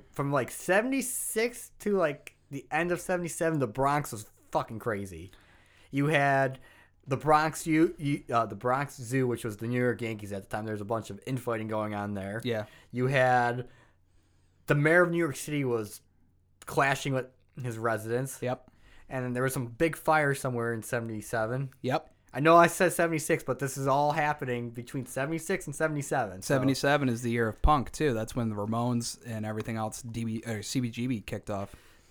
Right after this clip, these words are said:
Speaker 1: So, uh, Laura noticed a man approaching, and he had a gun. He had the gun in a brown bag. He was about to say, "Hey, can you tell me where?" And he just starts shooting.
Speaker 2: Oh.
Speaker 1: Valente survived, but Laura died.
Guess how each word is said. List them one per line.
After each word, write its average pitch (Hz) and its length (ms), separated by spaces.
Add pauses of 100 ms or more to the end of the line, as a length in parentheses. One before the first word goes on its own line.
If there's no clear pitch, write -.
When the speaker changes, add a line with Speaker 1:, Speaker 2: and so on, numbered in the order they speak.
(140)
Speaker 1:
So, 160 340
uh, 131 280 (420)
Laura 196 280
noticed 190 500 (360)
a 123 80
man 139 240
approaching, 123 680 (1120)
and 131 100
he 143 60
had 143 100
a 123 80
gun. 156 640
He 131 80
had 131 100
the 123 60
gun 139 240
in 135 80
a 117 40
brown 120 340
bag. 107 420 (480)
He 131 260
was 131 120
about 135 180
to 135 40
say, 131 200
"Hey, 156 160
can 151 160
you 170 80
tell 185 260
me 175 100
where?" 151 180
And 139 100
he 120 80
just 123 160
starts 113 240
shooting. - 420 (320)
Speaker 2:
Oh. 107 1400
Speaker 1:
Valente 180 460
survived, 139 680 (200)
but 110 120
Laura 117 280
died. 76 320